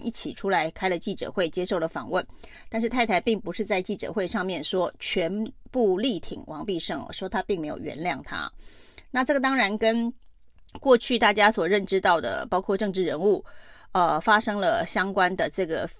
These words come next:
绯闻事件之后呢，有一种人就是带着太太出来开记者会，然后太太说力挺先生，完全相信先生哦。那整件事情否认到底。那另外一种呢，就是太太不出面哦，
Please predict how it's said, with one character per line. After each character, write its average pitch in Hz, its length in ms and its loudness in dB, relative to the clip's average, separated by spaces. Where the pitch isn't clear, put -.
绯 190 140 6
闻 202 160 4
事 262 180 2
件 233 180 4
之 247 120 2
后 262 200 2
呢， 175 220 -2
有 220 240 8
一 330 100 4
种 156 400 2
人 156 380 -4
就 220 100 0
是 220 80 0
带 220 200 4
着 180 80 -2
太 208 180 -2
太 - 260 -6
出 190 220 -4
来 160 160 2
开 185 160 -4
记 185 140 -4
者 - 160 -8
会， - 280 -4
然 - 120 -12
后 170 100 -6
太 202 180 0
太 160 160 -4
说 - 340 -2
力 254 140 6
挺 175 200 -2
先 214 200 0
生， 208 260 0
完 185 180 -4
全 180 160 -4
相 196 200 -4
信 196 140 -4
先 180 180 -4
生 170 200 -2
哦。 156 120 -6
那 165 560 0
整 185 180 2
件 233 160 4
事 226 140 2
情 156 260 -4
否 156 220 -4
认 180 180 0
到 170 160 2
底。 - 240 -14
那 254 280 6
另 302 120 2
外 302 140 6
一 285 100 4
种 160 280 0
呢， 175 180 0
就 233 260 4
是 202 200 2
太 220 180 -4
太 190 120 2
不 - 120 -2
出 196 160 -4
面 190 220 -4
哦， - 80 -12